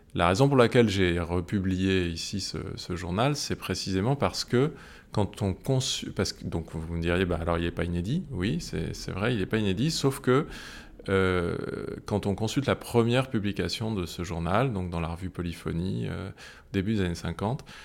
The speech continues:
en fait, euh, il y a des petites différences. Et il m'a semblé que ces petites différences, même si, euh, parfois elles sont mineures, euh, méritaient en fait d'être, euh,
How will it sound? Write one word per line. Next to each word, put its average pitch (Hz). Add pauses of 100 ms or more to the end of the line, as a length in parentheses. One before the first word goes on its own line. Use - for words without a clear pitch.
(420)
en 95
fait, - (180)
euh, 87
il -
y 95
a 98
des 101
petites 131
différences. 95 (100)
Et -
il 95
m'a 95
semblé 110
que 135
ces 104
petites 120
différences, 107
même 101
si, 98
euh, 85
parfois 90
elles 90
sont 98
mineures, 95 (600)
euh, 76 (180)
méritaient 113
en 107
fait -
d'être, -
euh, 85